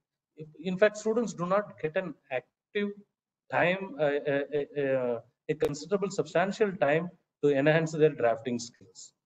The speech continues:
So how do we incorporate it in every law paper? Like, for example, I've seen, uh, institutions where they teach law of contracts, not one paper, two paper, but they have not shown to students how a contract will look like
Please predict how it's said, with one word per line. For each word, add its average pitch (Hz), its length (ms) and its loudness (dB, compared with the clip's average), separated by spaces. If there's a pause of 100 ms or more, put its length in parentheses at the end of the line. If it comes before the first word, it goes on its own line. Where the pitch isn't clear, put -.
(220)
So 196 260 6
how 196 100 6
do 233 140 4
we 220 420 0
incorporate 180 680 4
it 175 180 0
in 165 180 0
every 170 480 0 (300)
law 139 200 8
paper? 131 340 2
Like, 123 240 2
for 127 120 4
example, 139 360 2
I've 143 200 4
seen, 208 420 -2 (320)
uh, 151 400 8
institutions 180 760 -2
where 160 160 6
they 160 240 0
teach 196 520 -2 (280)
law 156 320 8
of - 160 0
contracts, 190 580 4
not 156 320 2
one 160 180 -2
paper, 190 420 0
two 165 140 0
paper, 170 340 2 (340)
but 151 180 8 (260)
they 151 200 6
have 151 140 6
not 180 420 2 (100)
shown 202 400 2
to 185 80 -6
students 185 460 0 (280)
how 156 140 4
a 165 100 6
contract 147 460 2
will 151 120 2
look 143 260 0
like 208 200 4